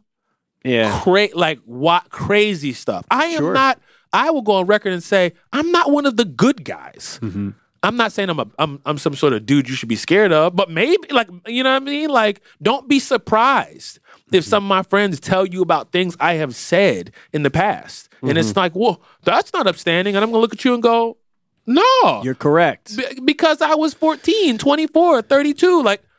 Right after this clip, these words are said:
Speaker 1: Yeah.
Speaker 2: the whole point of where Octavius is today is that I had to be that person
Speaker 1: Mm-hmm.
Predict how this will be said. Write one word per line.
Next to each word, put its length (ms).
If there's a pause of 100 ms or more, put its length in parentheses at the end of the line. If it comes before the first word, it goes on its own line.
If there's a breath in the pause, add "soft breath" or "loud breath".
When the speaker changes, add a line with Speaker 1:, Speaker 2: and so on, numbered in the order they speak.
(120)
Speaker 1:
Yeah. 220
Speaker 2:
the 140
whole 360
point 520 (360 soft breath)
of 160
where 240
Octavius 560
is 220
today 640 (240 soft breath)
is 140
that 200
I 140
had 640
to 220
be 400
that 300
person 540
Speaker 1:
Mm-hmm. 200